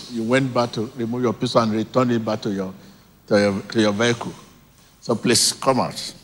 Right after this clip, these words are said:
God loves you. Thank you. Hallelujah. Mm, so we, I say this is, is unnecessary, but because of this issue of killing, anger that will lead you to kill, it's a serious thing.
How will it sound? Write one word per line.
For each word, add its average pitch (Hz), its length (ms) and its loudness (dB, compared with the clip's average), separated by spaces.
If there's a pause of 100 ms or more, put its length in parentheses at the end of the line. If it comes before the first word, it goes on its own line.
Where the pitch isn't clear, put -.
(300)
God 135 180 2
loves 120 280 -2
you. 147 140 2
Thank 131 320 0
you. 156 100 2 (800)
Hallelujah. 131 560 4 (1080)
Mm, 110 260 -6
so 139 200 4
we, 131 340 2
I 139 180 2
say 202 260 4
this 165 200 2
is, - 360 -2
is 135 200 -2
unnecessary, 131 720 2 (500)
but 131 220 0 (640)
because 185 380 2
of 123 200 2
this - 460 0
issue 147 340 2
of 120 180 0
killing, 120 500 0 (520)
anger 156 420 4
that 139 220 -2
will 123 80 2
lead 143 260 4
you 143 200 2
to 131 180 0
kill, 139 340 2 (760)
it's 120 320 -4
a 123 80 4
serious 127 440 2
thing. 98 160 -4